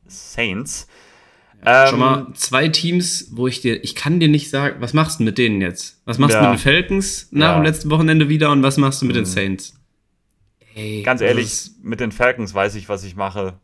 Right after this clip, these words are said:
Speaker 1: Eigentlich. Von der Einschätzung, ich, ich sag nicht, dass sie, ich sag jetzt schon mal, dieses, heißt nicht, dass sie das Spiel auf keinen Fall gewinnen können.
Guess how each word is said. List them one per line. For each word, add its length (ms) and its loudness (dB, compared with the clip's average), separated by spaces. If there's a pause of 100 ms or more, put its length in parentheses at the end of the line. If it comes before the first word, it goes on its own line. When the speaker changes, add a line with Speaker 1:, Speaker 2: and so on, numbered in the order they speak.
(560)
Speaker 1:
Eigentlich. 540 -6
Von 180 0
der 100 4
Einschätzung, 360 0
ich, 140 -10
ich 120 -12
sag 140 2
nicht, 160 -2
dass 100 -2
sie, 280 -4 (400)
ich 100 -10
sag 100 2
jetzt 120 2
schon 80 -6
mal, 80 -2
dieses, 380 -10 (240)
heißt 200 -4
nicht, 160 -6
dass 140 -4
sie 60 -14
das 140 -4
Spiel 180 -6
auf 100 -4
keinen 200 -4
Fall 140 -8
gewinnen 280 -4
können. 420 -4